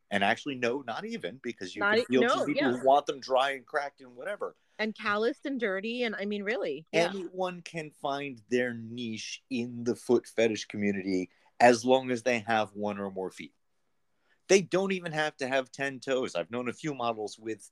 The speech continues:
Speaker 1: amputated toes who kinda just had their own crazy niche.
Speaker 2: Right, right.
Speaker 1: Anything goes because there's nobody holding over the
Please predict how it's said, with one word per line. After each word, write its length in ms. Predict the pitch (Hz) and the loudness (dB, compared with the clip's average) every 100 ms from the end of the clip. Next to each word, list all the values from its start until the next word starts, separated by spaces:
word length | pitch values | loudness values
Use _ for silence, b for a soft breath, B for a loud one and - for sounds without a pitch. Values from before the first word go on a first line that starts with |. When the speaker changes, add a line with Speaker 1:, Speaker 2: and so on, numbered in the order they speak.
| _ | _
Speaker 1:
amputated 640 | 117 131 127 127 135 127 120 | -4 -4 -6 -4 -4 -4 0
toes 320 | 143 160 127 | 2 2 -2
who 180 | 139 147 _ _ _ _ - | -10 -16 _ _ _ _ -14
kinda 380 | 147 196 190 175 | -4 -2 -2 -6
just 220 | 151 175 - - | -6 -8 -8 -10
had 300 | 156 175 160 | -4 -4 0
their 280 | 165 175 190 | 2 2 2
own 320 | 247 220 160 - b b b b _ | -2 -4 -8 -14 b b b b _
crazy 440 | - 160 143 120 107 | 0 4 4 2 -6
niche. 440 | 82 - - - _ _ | -10 -14 -12 -14 _ _
Speaker 2:
Right, 380 | 170 160 147 135 _ 165 | -8 -6 -6 -10 _ -12
right. 320 | - - - _ _ _ _ _ _ _ _ 156 | -10 -10 -14 _ _ _ _ _ _ _ _ 0
Speaker 1:
Anything 720 | 170 196 202 165 190 180 170 | 2 2 2 0 -4 -4 -2
goes 400 | 147 185 156 - | -2 0 -2 -4
because 720 | 135 135 147 143 131 - - _ _ _ | -8 -6 -2 -2 -4 -10 -16 _ _ _
there's 320 | 143 151 135 | 4 4 4
nobody 540 | 139 131 135 156 151 139 | -6 0 2 2 0 -4
holding 560 | - 135 139 127 117 - | -4 -4 -4 -4 -6 -2
over 560 | 131 135 113 104 92 87 _ _ _ _ _ - | 0 2 2 2 2 0 _ _ _ _ _ -20
the 360 | 87 113 113 | 0 4 4